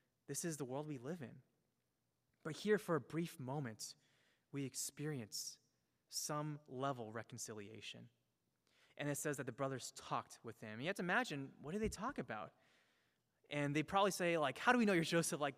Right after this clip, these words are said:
tell us something that only you would know." And maybe you say, "Well, this is what, what you called me. These were the nicknames you <laughs> called me when, uh, we were growing up. And these are the dreams I had. And remember the day I sold you? Yeah, Judah, you're the one who suggested that. I was there in the pit.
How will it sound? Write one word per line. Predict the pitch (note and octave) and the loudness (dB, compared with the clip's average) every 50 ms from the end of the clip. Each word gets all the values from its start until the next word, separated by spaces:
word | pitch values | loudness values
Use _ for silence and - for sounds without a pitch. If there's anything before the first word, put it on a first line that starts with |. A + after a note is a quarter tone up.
| - - | -6 -10
tell | - - - G#3+ A3+ A3+ A3 F3+ D#3 | -8 -2 2 4 4 4 4 2 2
us | F3 - | 0 0
something | - G3+ F#3 F#3+ F#3+ | 0 -2 0 2 2
that | D#3+ C#3 | 2 2
only | - E3+ F3+ F3 D#3+ | 4 2 0 0 0
you | C#3 C#3 D#3+ D#3+ | 0 0 -2 0
would | C#3 B2+ A#2+ | 0 0 0
know." | A#2 A#2 A2+ A#2 A#2+ | 0 -2 -2 -2 -2
And | A#2+ A#2 A2+ - - - - - - - - _ _ _ | -4 -6 -8 -12 -16 -20 -20 -20 -20 -20 -20 _ _ _
maybe | C3 C3+ D#3 | -8 -6 -6
you | D#3+ | -4
say, | - E3 | -4 -2
"Well, | C#3+ C#3+ D3 D#3+ F3 D#3+ | 0 2 2 2 2 0
this | C#3 D3 D3+ - | -2 -4 -4 -2
is | D#3+ | 0
what, | D#3 E3 D#3 D3 - - - - | 0 0 0 0 -4 -8 -6 0
what | D3 E3 E3+ | 0 2 2
you | F3 D#3+ | 2 2
called | - - G#3 A3+ A3+ F#3 | 4 6 8 8 8 6
me. | D3+ C3+ A#2+ | 4 0 0
These | A#2+ D3 D#3 D#3+ | 0 0 -2 0
were | D#3+ | -2
the | D#3 D#3 | -2 0
nicknames | D3 D#3 G#3+ - F#3+ D#3 C#3+ C3 | 0 0 0 0 -2 -2 -4 -4
you | - C#3 | -6 -8
<laughs> | - - | -4 0
called | F3+ D3 C#3+ B2+ | 2 2 2 2
me | E3 D3+ C3+ | 0 0 0
when, | C3 C3 B2 B2 A#2+ A#2 - - - - _ _ - | 0 0 -2 -2 -4 -6 -8 -16 -20 -20 _ _ -6
uh, | B2+ B2+ | -4 -2
we | B2+ B2+ | -2 -2
were | A#2+ | -2
growing | A#2+ - A2+ A2+ A2 G#2+ | -2 -4 -6 -4 -4 -6
up. | G#2 G2+ - | -6 -8 -6
And | B2 B2+ | -4 -4
these | D3+ E3 F3 | -4 -2 -2
are | F3+ | -2
the | E3 D3+ | -2 -2
dreams | A#2+ - E3+ G#3 A#3 A#3 G3+ - - | -2 0 0 2 4 4 4 4 2
I | - B2 A#2 | 2 0 0
had. | G#2+ - A#2+ G#2 G2+ G2 G#2 - - _ _ _ _ _ _ - - _ _ _ - | -2 -4 -6 -6 -6 -6 -8 -12 -16 _ _ _ _ _ _ -20 -20 _ _ _ -6
And | C3 C3+ C#3+ | -2 0 2
remember | E3+ F#3+ G#3 G3 | 2 4 4 4
the | F3+ | 4
day | D3+ D#3 E3 F#3 G3 G3 - | 4 4 4 6 4 4 4
I | - C#3+ | 2 0
sold | - - E3+ E3+ F#3+ | -2 -2 -4 -4 -4
you? | G#3 | -4
Yeah, | E3 D#3 F#3+ G3+ D3+ | 0 2 4 4 4
Judah, | - A#2+ C3 C#3+ D#3+ D#3+ D#3 | 2 0 -2 -2 0 -2 -2
you're | C3+ C3+ E3+ F3 | 0 0 0 2
the | F3+ | 2
one | E3+ F3 F3+ F3+ | 4 4 2 2
who | E3+ F#3 E3 | 2 0 -2
suggested | - C#3+ A#2+ E3+ F#3+ G#3 - D3 | -2 -2 0 0 0 0 0 -2
that. | A#2+ A2 A#2+ | 0 2 4
I | C#3+ | 4
was | E3+ E3 C#3 | 4 2 2
there | C3 F3 G#3+ G#3+ | 0 0 0 0
in | F#3+ | 0
the | F3 D3+ | -2 -2
pit. | - A#3 B3+ - - | 2 2 4 4 2